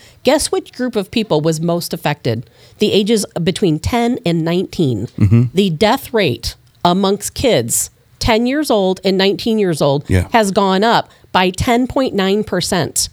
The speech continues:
Speaker 1: And think about this. It is the first time, it's a first time in this age group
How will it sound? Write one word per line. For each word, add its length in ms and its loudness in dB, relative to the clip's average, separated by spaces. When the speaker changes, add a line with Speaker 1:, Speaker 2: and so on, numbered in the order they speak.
Speaker 1:
And 160 2
think 240 -2
about 340 0
this. 260 2
It 100 2
is 160 2
the 140 0
first 480 0
time, 520 -2
it's 160 2
a 80 2
first 440 -2
time 420 0
in 200 4
this 260 2
age 320 -2
group 320 -2